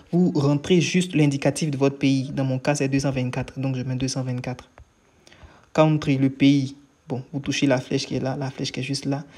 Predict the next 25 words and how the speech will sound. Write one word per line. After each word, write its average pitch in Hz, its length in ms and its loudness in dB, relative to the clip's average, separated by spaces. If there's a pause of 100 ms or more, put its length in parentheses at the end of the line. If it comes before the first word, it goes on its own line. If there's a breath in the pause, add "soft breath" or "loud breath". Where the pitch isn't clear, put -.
(200 loud breath)
Vous 147 60 -4
la 139 100 2
touchez, 139 300 -2
vous 147 120 2
voyez 139 200 2
qu'il 143 120 -4
y - 20 0
a 131 60 -2
beaucoup 135 200 -4
de 151 80 4
pays 147 240 0
qui 147 80 -8
s'affichent. 139 560 -6 (540)
Je 143 80 -4
choisis 135 360 -2
mon 131 140 -2
pays. 139 400 -4 (100)
Ici, - 220 -8
je 131 120 -6
vais 131 100 -4
mettre 131 240 -6
la 131 100 -6
Guinée. 135 380 -6 (880 loud breath)
Province, 147 420 4
States, - 460 2